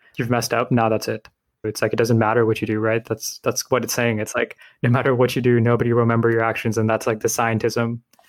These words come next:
that people talk about. I think that's not a good way to design the internet, because that makes you, if you were to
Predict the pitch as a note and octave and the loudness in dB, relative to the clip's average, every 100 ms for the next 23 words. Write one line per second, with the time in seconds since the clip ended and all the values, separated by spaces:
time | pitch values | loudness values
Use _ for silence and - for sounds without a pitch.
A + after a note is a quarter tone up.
0 | _ _ _ A#2+ A#2+ B2 A#2 A2 - A#2 | _ _ _ -6 -4 -2 0 0 0 0
1 | A#2 E3+ C#3+ C3+ B2+ A#2+ A#2+ B2 A2+ A2+ | 2 4 4 2 0 2 2 2 2 0
2 | A2+ A2+ A#2 A2+ A2 A#2+ A#2+ A2+ - _ | 0 0 0 0 0 -2 0 -2 -4 _
3 | - _ _ A#2+ B2 B2 - B2 A#2 B2 | -20 _ _ 2 2 2 -2 0 2 0
4 | - D#3 C3+ C#3 C3+ C3 B2+ B2+ | 0 0 0 0 2 4 2 2